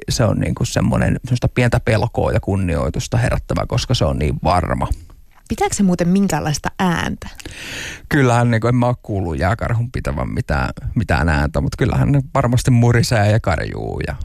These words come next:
Speaker 1: ja sellainen, että ainakin semmonen mielikuva ainahan ihmisillä on, että karhu karjuu, mutta ei se nyt tuolla mene ja karju niinku huvikseen, <laughs> huvikseen se karhu. Ja totta kai niinku varmasti, jos se tulisi lähelle, niin jonkunnäköinen niinku, niinku kaikissa isoissa eläimissä, niin
Speaker 2: Eli on
Speaker 1: kuuluu
Speaker 2: ihan
Speaker 1: semmoinen.
Speaker 2: hyvä, että sä et ole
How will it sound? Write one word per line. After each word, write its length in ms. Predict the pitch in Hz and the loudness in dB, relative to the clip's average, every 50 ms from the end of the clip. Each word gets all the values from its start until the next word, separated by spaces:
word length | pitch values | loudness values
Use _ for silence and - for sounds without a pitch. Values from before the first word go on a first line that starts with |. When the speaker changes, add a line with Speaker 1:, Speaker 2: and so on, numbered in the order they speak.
| - - - - - - - - - - - - | -10 -10 -10 -10 -10 -10 -10 -12 -12 -12 -10 -8
Speaker 1:
ja 60 | 135 | -8
sellainen, 260 | 123 - - 92 90 | -6 -4 -4 -2 -2
että 120 | 127 - 104 | 0 0 2
ainakin 240 | 117 123 120 - 127 | 0 0 0 -2 -2
semmonen 260 | - 127 135 135 127 | 0 2 2 2 4
mielikuva 560 | 127 131 123 113 117 117 - - - - - - _ - _ - - | 4 4 2 2 2 0 -2 -4 -4 -2 -2 -4 _ -14 _ -6 -2
ainahan 300 | - - 117 113 107 117 | 0 2 4 4 4 4
ihmisillä 460 | 113 120 - - - - - 80 80 | 2 2 0 0 -2 -2 -2 0 -2
on, 60 | - | -2
että 100 | - - - - | -2 -4 -6 -6
karhu 240 | - 123 113 123 - | -4 -4 -6 -8 -6
karjuu, 480 | - - 71 - 80 76 80 - 57 - | -2 -2 0 0 0 0 -2 -2 -2 -2
mutta 280 | - 127 127 - 123 - | -2 -2 0 0 0 2
ei 120 | - 117 113 | 2 0 2
se 100 | 120 120 | 2 2
nyt 140 | 127 127 - _ | 0 0 0 _
tuolla 260 | 127 123 120 117 113 | 2 2 4 2 4
mene 280 | 117 120 123 120 113 | 2 2 2 4 2
ja 120 | 113 117 - | 2 0 2
karju 380 | - 139 120 120 - 202 - | 2 2 2 2 2 -2 -2
niinku 360 | 104 104 123 - - 165 147 - | 0 0 -2 0 0 -2 -2 0
huvikseen, 600 | 151 143 - - 135 120 - - - - - - - - 123 - - 185 196 | 0 -2 0 -2 -4 -6 -6 -8 -8 -2 -2 -2 -2 -2 -4 -6 -6 -10 -10
<laughs> 240 | 185 - - - - | -4 -2 -2 0 2
huvikseen 640 | 156 139 - - 135 113 - - - - - - | 2 2 2 0 -2 -2 -2 -2 -2 -2 -2 -2
se 80 | 127 123 | -4 -6
karhu. 360 | - - 85 69 - 127 127 | -2 0 0 2 2 2 2
Ja 180 | - 110 117 139 | 2 2 0 2
totta 240 | - 160 151 - 160 | 0 -2 -2 -2 -4
kai 160 | - 190 202 | -2 0 0
niinku 300 | 175 143 131 135 127 - - - - - - | 0 0 0 0 -2 -2 -6 -14 -20 -10 -2
varmasti, 400 | - 127 123 123 120 117 - - | 0 0 2 2 0 0 0 0
jos 100 | 117 117 | 0 0
se 60 | 123 120 | 0 -2
tulisi 340 | - 113 110 104 110 - | 0 0 2 2 2 2
lähelle, 440 | 120 110 127 117 98 95 87 87 80 | 2 2 2 2 2 2 2 0 0
niin 220 | 58 58 - - - - - - - - - | -2 -2 -4 -6 -6 -10 -14 -18 -18 -12 -6
jonkunnäköinen 720 | - 101 92 - 92 98 101 95 92 85 85 80 76 - | -4 -4 -2 -2 -4 -2 -2 -2 -2 -2 -2 -2 -4 -6
niinku, 300 | - - - - - - - - | -6 -6 -4 -4 -6 -6 -4 -2
niinku 260 | - 120 113 131 - - | 0 0 0 0 -2 -2
kaikissa 380 | - 156 131 - 113 - 131 | 0 2 2 2 2 2 0
isoissa 420 | 101 80 76 - 90 - - - 78 | 0 0 0 -2 -2 -2 0 0 0
eläimissä, 460 | 80 78 73 73 67 - - - 67 | 2 0 0 -2 -4 -4 -6 -6 -6
niin 80 | 67 | -6
Speaker 2:
Eli 100 | 175 170 175 | -4 -2 0
on 40 | 175 | 0
Speaker 1:
kuuluu 160 | 180 185 196 | 2 2 2
Speaker 2:
ihan 100 | 202 233 | 2 2
Speaker 1:
semmoinen. 160 | 214 233 262 240 | 4 4 2 2
Speaker 2:
hyvä, 120 | 208 180 156 | 2 0 -2
että 160 | 131 123 175 | -2 -2 -2
sä 100 | 170 160 | -2 -2
et 140 | 156 - | -4 -4
ole 60 | 175 | -10